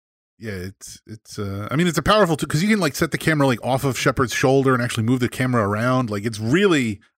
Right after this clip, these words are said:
I, I'll admit, I haven't played too much with photo mode in other games. I know this is, like, a common feature now that I think a lot of games are putting in.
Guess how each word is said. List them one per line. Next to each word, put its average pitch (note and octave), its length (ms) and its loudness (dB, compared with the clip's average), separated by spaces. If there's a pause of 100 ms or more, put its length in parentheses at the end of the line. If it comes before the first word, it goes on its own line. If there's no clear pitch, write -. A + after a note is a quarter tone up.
I, F#3 200 2
I'll E3 100 4
admit, C3+ 160 0
I A#2 80 2
haven't C#3+ 180 2
played C#3+ 260 -2
too D3+ 80 -2
much C#3 140 0
with B2+ 120 -4
photo B2+ 320 0
mode B2 220 0
in G#2+ 80 -6
other A#2+ 220 0
games. C3 320 -2
I G#2 80 -2
know G#2 380 -4 (420)
this G2+ 100 -12
is, A2 140 -6
like, A2 140 -2
a F#2+ 100 -4
common G#2+ 540 -4
feature B2+ 420 -4
now B2+ 240 0
that A#2 100 0
I A2+ 60 0
think A2+ 160 -6
a A2+ 40 0
lot A2+ 120 0
of A2+ 80 -4
games A2 180 -2
are G#2+ 60 -2
putting A2+ 260 -2
in. B2 300 -4